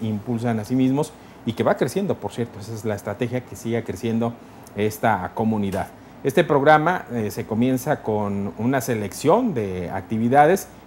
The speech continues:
que consiste en la difusión de escuelas y eventos de moda, elección de proyectos apoyados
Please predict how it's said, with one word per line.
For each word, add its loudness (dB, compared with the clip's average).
que -2
consiste 2
en 2
la 2
difusión -2
de 2
escuelas 0
y 0
eventos -2
de -2
moda, 2
elección -4
de 0
proyectos -2
apoyados -4